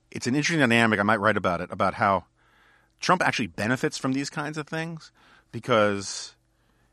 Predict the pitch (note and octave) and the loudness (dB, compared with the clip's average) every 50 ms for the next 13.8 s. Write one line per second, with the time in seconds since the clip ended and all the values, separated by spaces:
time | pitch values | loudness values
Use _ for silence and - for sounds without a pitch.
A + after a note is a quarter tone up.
0 | _ _ _ _ _ - - - - - B2+ G#2+ G2 - _ _ _ _ - A2+ | _ _ _ _ _ -20 -18 -14 -8 -6 -4 -6 -6 -8 _ _ _ _ -2 -2
1 | A2+ G2+ G#2 G2+ - - A2 G#2 G#2+ G2+ - - C3+ A#2+ A#2 - - F#3 G3 F#3+ | -2 -2 -2 -6 -4 -4 -4 -2 -2 -2 0 2 2 2 2 2 4 4 6 6
2 | C#3+ A#2 - - A#2+ G2+ F#2+ F#2 F2 G2 F#2+ F#2 F#2 G2 F#2+ G2 C3+ B2 - A#2 | 6 4 4 2 2 2 2 0 -2 -6 -6 -6 -8 -8 -8 -8 -6 -6 -2 2
3 | A2+ A#2+ B2+ B2+ B2 A2 G2 A2 G#2 G#2+ - G#2+ G#2 A2 - - A2 F#2 D#2 D2+ | 4 4 4 4 2 2 2 2 2 2 0 -2 -6 -8 -6 -8 -8 -8 -8 -10
4 | - - _ _ _ _ - G#2 - - D#3 C#3+ A#2 A#2 G2 F2+ F#2 F#2 F2+ F2+ | -12 -14 _ _ _ _ -10 -6 0 2 4 4 4 4 2 2 0 0 -2 -2
5 | - F2+ - - - - - - - - - D#2+ E2 F2+ F2 G2+ - - A#2+ A#2+ | -4 -8 -10 -8 -6 -6 -8 -8 -10 -14 -12 -10 -10 -8 -10 -10 -4 0 2 2
6 | A#2+ A2+ A2 G#2+ G#2 G2 - _ _ _ _ _ _ _ _ _ _ - - - | 4 2 2 0 -2 -4 -8 _ _ _ _ _ _ _ _ _ _ -20 -20 -20
7 | _ _ _ - G2 F2 D#2+ D2+ D2+ - _ _ _ _ G#2 G#2 A#2 B2+ B2+ C3+ | _ _ _ -6 -6 -6 -6 -8 -10 -14 _ _ _ _ -2 2 4 4 6 6
8 | B2+ A#2 A2+ A2 G#2 G2 A2+ A2+ G2+ F#2+ F#2+ F2 A2+ - A2 G2 F#2 F#2 F#2 F2 | 4 6 4 4 2 0 -2 -2 -2 -2 0 -2 -2 -4 -2 -6 -6 -6 -6 -6
9 | - - A2+ A2 G#2+ G2 F#2 E2 D#2 D2 D#2+ D2 D2 D#2 D#2 E2+ F#2 - G#2 F#2+ | -6 -2 -2 0 0 0 0 -2 -4 -8 -10 -10 -10 -10 -10 -12 -10 -10 -10 -6
10 | F#2+ G2+ G2 F#2+ F2+ F#2 - - C#3 C#3 C#3 B2 A2 - - A2 G2 F#2+ F#2 F2+ | -4 -4 -4 -4 -4 -4 2 6 6 6 6 6 2 -2 -4 -4 -2 -2 -2 -2
11 | F2+ F#2 E2+ G2+ A2 A2+ A2+ G#2 G#2 G2 F#2+ F#2+ F#2+ F2+ - - G2+ F#2+ F#2+ F2 | -4 -6 -6 0 2 2 4 4 4 4 2 2 0 0 -2 -4 -8 -8 -8 -10
12 | E2+ - - A2 F#2 F#2+ F#2 E2+ E2+ - - G#2 F#2+ E2+ D#2 G2 F#2 F2+ F#2+ - | -10 -6 -6 -6 -4 -4 -8 -8 -10 -4 0 2 2 2 0 -2 -8 -12 -12 -10
13 | F#2 E2+ F2 E2+ D2+ D#2+ D#2 D2+ D2 - - - - - - - | -10 -10 -10 -12 -12 -12 -12 -12 -14 -14 -14 -14 -16 -16 -18 -20